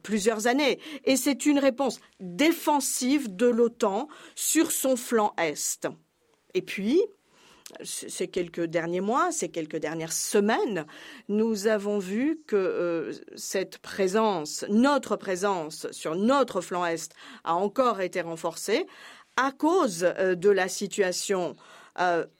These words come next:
en Ukraine et aux frontières de l'Ukraine. Nous verrons s'il faut ajuster notre posture en fonction des événements en Ukraine et autour de l'Ukraine.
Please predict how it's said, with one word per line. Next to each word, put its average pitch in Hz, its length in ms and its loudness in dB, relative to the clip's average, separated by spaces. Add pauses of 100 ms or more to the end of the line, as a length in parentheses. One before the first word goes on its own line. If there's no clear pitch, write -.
en 247 240 4
Ukraine 220 640 0 (140)
et 226 340 4 (420)
aux 277 140 4
frontières 220 480 0
de 190 80 0
l'Ukraine. 208 460 0
Nous 320 100 4
verrons 277 320 2
s'il 311 240 2
faut 269 240 0
ajuster 247 540 0
notre 302 260 0
posture 214 480 0 (260)
en 277 140 2
fonction 311 460 0
des 269 240 0
événements 269 480 2 (440)
en 262 200 4
Ukraine 269 440 2
et 240 120 8
autour 247 340 2
de 269 80 0
l'Ukraine. 262 560 -2